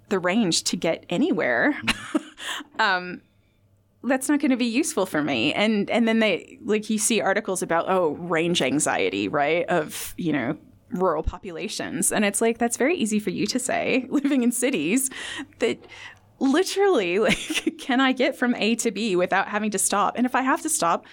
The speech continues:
do I have anywhere to charge the car, right? So, like, the systems, the structure, it just, in some ways, is not set up for,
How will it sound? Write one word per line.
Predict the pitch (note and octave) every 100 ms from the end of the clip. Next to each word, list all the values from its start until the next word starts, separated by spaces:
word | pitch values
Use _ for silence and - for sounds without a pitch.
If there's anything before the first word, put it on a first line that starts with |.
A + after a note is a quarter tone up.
| - -
do | C4
I |
have | B3+ B3+
anywhere | C4 B3+ A#3+
to | A#3
charge | - B3 -
the |
car, | A#3+ D#4 D#4+
right? | - F#3+ D4+
So, | - A#3 A3+ - - - -
like, | C#4
the | C#4+
systems, | D4 D4+ E4+ C4 A#3+ E4 D4+
the |
structure, | B3 - B3 D4+ - F3+
it | F3+
just, | - G3 - - _
in | - B3
some | B3+ A3+ C4
ways, | E3 -
is | -
not | F#3 G3+ -
set | - G3
up | G3 F#3+ - _ _ _
for, | - - F3+